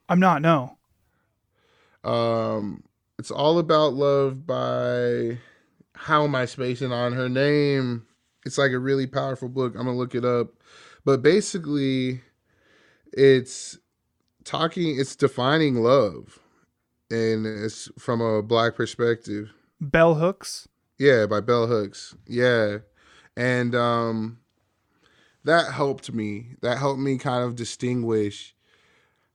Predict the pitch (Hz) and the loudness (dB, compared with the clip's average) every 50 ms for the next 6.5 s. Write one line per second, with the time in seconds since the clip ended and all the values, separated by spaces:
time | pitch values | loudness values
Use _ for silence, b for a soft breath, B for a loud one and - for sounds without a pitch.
0 | - - 117 117 117 117 113 110 110 107 104 104 92 78 123 135 135 139 127 123 | -8 -4 0 2 2 2 2 2 0 -2 -2 -4 -2 0 2 2 2 2 0 -2
1 | 117 - - 143 135 131 120 117 113 110 113 110 - - 123 123 120 - - 127 | -2 -2 0 2 2 4 4 2 2 0 -2 -4 -4 -4 -2 -2 -4 -2 -2 -2
2 | 123 123 123 123 120 113 117 117 113 113 110 110 113 110 113 110 110 107 - 117 | 0 0 0 -2 -2 -2 -2 -2 -2 -2 -2 -2 -2 -2 -2 -2 -4 -4 -4 -6
3 | 110 110 107 104 110 117 120 117 117 113 110 107 107 110 107 110 110 80 110 104 | -4 -4 -4 -2 -2 -2 0 0 0 0 0 0 -2 -2 -6 -6 -6 -6 -8 -8
4 | 98 - - - 117 117 110 - - 107 107 104 101 - - 104 104 104 110 107 | -10 -6 -2 0 0 0 0 0 -2 0 0 0 -2 -4 -6 -6 -6 -6 -6 -6
5 | 104 104 104 104 101 101 - _ _ _ - 117 110 - - 113 110 110 104 - | -6 -6 -6 -8 -8 -10 -12 _ _ _ -10 -8 -8 -6 -6 -4 -4 -4 -4 -4
6 | - 113 104 101 101 101 101 98 98 - | -4 -4 -4 -4 -4 -6 -8 -8 -10 -14